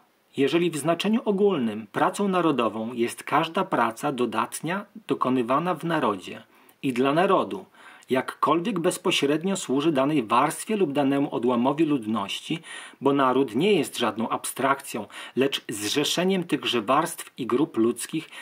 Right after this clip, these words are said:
i wszystko, co stanowi o szczęściu, wielkości, kulturze i moralności narodu, stanowi o kulturze, moralności i tym podobne każdej odrębnej grupy ludności.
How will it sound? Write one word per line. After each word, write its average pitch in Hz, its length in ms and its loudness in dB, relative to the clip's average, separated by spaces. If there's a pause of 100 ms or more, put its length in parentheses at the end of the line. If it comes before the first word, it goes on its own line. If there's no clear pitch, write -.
(160)
i 143 80 -8
wszystko, 185 480 0
co 180 160 0
stanowi 107 600 -2 (320)
o - 80 -4
szczęściu, 160 680 0
wielkości, 135 680 -2
kulturze 143 500 0
i 143 120 -2
moralności 127 640 0
narodu, 117 440 -2 (300)
stanowi 151 640 -2
o 156 140 0
kulturze, 139 560 0
moralności 165 840 0
i 208 40 -4
tym 196 160 0
podobne 127 500 -2 (280)
każdej 170 540 2
odrębnej 135 600 0
grupy 123 320 0
ludności. 120 680 0